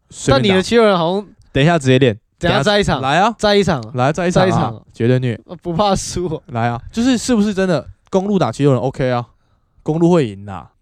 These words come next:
Speaker 2: 我觉得开机就知道了，<laughs> 我就觉得七六人会赢。
Speaker 1: 好啊，来啊。
Speaker 2: 对啊。
Speaker 1: 我们来看啊。
Speaker 2: 好啊，来啊。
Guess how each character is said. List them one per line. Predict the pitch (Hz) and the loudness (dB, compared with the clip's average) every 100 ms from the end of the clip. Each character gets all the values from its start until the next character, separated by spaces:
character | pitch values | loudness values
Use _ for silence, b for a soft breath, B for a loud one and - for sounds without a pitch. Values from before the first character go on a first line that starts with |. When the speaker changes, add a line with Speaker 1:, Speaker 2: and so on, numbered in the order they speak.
| _ - | _ -8
Speaker 2:
我 | - | 0
觉 | 143 480 175 | 4 6 6
得 | |
开 | 196 214 | 4 2
机 | 190 208 | 2 2
就 | |
知 | 208 190 | 2 2
道 | 180 | 2
了， | - 143 123 - | 2 2 2 2
<laughs> | 381 | 2
我 | 359 - | 2 2
就 | - 392 | 4 4
觉 | |
得 | 403 | 6
七 | - - | 4 4
六 | - 180 | 4 4
人 | 156 | 2
会 | - 156 | 0 0
赢。 | 117 | 0
Speaker 1:
好 | 131 151 | 2 4
啊， | 226 370 330 | 6 4 0
来 | 156 135 240 | -4 0 2
啊。 | 349 | 0
Speaker 2:
对 | 156 147 | -2 -6
啊。 | 156 | -6
Speaker 1:
我 | 117 | -6
们 | 131 | -4
来 | 170 | -2
看 | 214 | 0
啊。 | 208 196 | -2 -2
Speaker 2:
好 | - 117 | -6 -4
啊， | 131 | -2
来 | 135 | -4
啊。 | 165 | -4